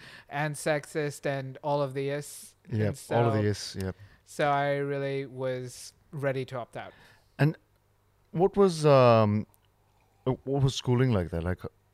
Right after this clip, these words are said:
Speaker 1: Hmm. So I went to an international school.
Speaker 2: Mm-hmm.
Speaker 1: Uh, probably explains a few aspects of my accent.
Speaker 2: Yes.
Speaker 1: Uh, so it was a British
Speaker 2: It's
Speaker 1: high
Speaker 2: always
Speaker 1: school.
Speaker 2: puzzled me, that accent. No.
Speaker 1: Yeah, I know.
Speaker 2: <laughs>
Speaker 1: It's,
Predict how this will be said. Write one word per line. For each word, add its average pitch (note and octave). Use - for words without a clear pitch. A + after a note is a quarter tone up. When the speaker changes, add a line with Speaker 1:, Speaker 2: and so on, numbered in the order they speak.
Speaker 1:
Hmm. G3
So -
I F#3
went G#3
to A3+
an F3+
international D3
school. C3+
Speaker 2:
Mm-hmm. G#2
Speaker 1:
Uh, B2+
probably B2+
explains A#2+
a B2+
few B2+
aspects B2+
of C3
my C3
accent. D#3+
Speaker 2:
Yes. A2+
Speaker 1:
Uh, C#3+
so D#3+
it -
was D3+
a D3+
British D3
Speaker 2:
It's -
Speaker 1:
high C3
Speaker 2:
always B2+
Speaker 1:
school. -
Speaker 2:
puzzled G2+
me, F#2+
that E2+
accent. F2
No. E2
Speaker 1:
Yeah, G3
I G3+
know. C4+
Speaker 2:
<laughs> -
Speaker 1:
It's, G3